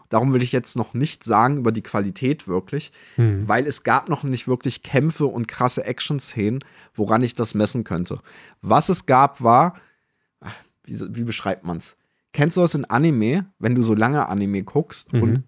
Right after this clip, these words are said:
Speaker 1: du merkst daran, wie die Haare im Wind wehen am Anfang einer Folge, oh,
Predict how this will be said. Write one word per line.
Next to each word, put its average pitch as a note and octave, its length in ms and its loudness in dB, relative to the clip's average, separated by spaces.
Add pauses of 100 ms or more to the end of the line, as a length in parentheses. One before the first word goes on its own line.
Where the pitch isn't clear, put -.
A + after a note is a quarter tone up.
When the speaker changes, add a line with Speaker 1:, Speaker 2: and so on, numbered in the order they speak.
(100)
Speaker 1:
du A2 140 -6
merkst A#2+ 560 2
daran, A#2+ 340 2
wie A2 60 -8
die G#2 180 0
Haare C#3+ 480 2
im A#2 140 -6
Wind C#3 320 -2
wehen F#2+ 240 0
am G#2 180 -10
Anfang B2 380 -6
einer G#2+ 220 2
Folge, A#2 440 0 (160)
oh, G3+ 240 0